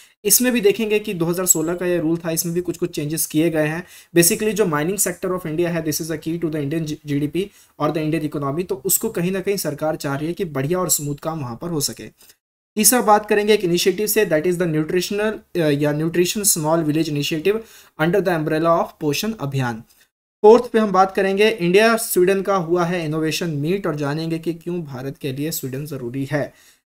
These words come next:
फिफ्थ, एमपी लाइट स्कीम पे हम बात करेंगे, साथ ही साथ कुछ कुछ चीज़ें मैं इसमें आपको बताऊंगा कि इसमें क्या जो है,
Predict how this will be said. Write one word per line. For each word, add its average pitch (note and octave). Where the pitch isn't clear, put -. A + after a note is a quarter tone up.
फिफ्थ, A#3
एमपी F3+
लाइट G#3
स्कीम G3+
पे G3
हम F#3+
बात F3+
करेंगे, F3+
साथ F3
ही F#3
साथ F3
कुछ F3+
कुछ F3+
चीज़ें F3
मैं E3+
इसमें E3
आपको D#3
बताऊंगा E3+
कि E3
इसमें D3
क्या E3+
जो D#3+
है, D#3